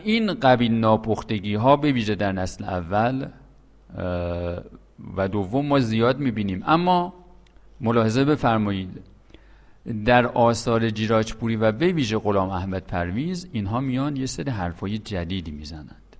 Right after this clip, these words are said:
و اعلام می‌کنند که اساساً ما در صدد اثبات همهٔ جزئیات عقاید و مناسک اسلامی از قرآن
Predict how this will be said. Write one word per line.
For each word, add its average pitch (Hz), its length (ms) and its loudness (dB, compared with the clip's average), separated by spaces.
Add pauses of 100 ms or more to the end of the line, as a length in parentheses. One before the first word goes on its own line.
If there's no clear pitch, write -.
(1120)
و 120 60 4
اعلام 123 340 6
می‌کنند 135 500 0
که 147 300 2
اساساً 113 480 0
ما 117 480 2 (280)
در 101 180 2
صدد 101 600 0
اثبات 110 460 0
همهٔ 104 480 -2
جزئیات 92 640 -4
عقاید 92 460 -2
و 92 80 -2
مناسک 92 460 -6
اسلامی 101 380 -4
از 127 180 -2
قرآن 113 520 0